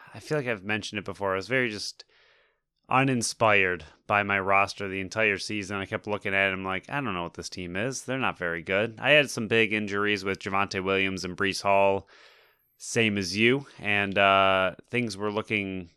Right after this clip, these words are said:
okay when Hall was doing great, and then he got injured, and Kyler Murray was my Q B. He got injured, and everything just, it, it went downhill very quickly. I didn't even make playoffs. It was a very fun league, though, and everything was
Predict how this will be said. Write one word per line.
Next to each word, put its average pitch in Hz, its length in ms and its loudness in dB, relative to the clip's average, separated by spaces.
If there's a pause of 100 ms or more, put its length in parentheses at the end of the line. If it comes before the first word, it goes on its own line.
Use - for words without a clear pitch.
(120)
okay 120 460 2
when 113 180 -4
Hall 104 300 0
was 101 120 -4
doing 98 240 -4
great, 131 380 0
and 95 100 -8
then 87 160 -10
he 98 140 -8
got 92 180 0
injured, 104 420 -2
and 90 380 -6
Kyler 98 320 0
Murray 98 300 -2
was 90 160 -6
my 92 100 -10
Q 98 220 -6
B. 98 280 0
He 98 140 -4
got 92 200 2
injured, 92 500 -4
and 85 260 -8 (500)
everything 95 480 -2
just, - 440 -6
it, 92 260 -6
it 101 120 -4
went 95 260 0
downhill 85 600 -4
very 85 300 -4
quickly. 85 400 -10
I 90 100 -6
didn't 113 180 -6
even 135 140 -6
make 143 160 -8
playoffs. 107 480 -4
It - 60 -12
was 139 120 -2
a 156 40 -4
very 202 180 2
fun 151 280 0
league, 120 240 -2
though, 123 320 4 (160)
and 101 120 -2
everything 110 380 0
was 95 380 0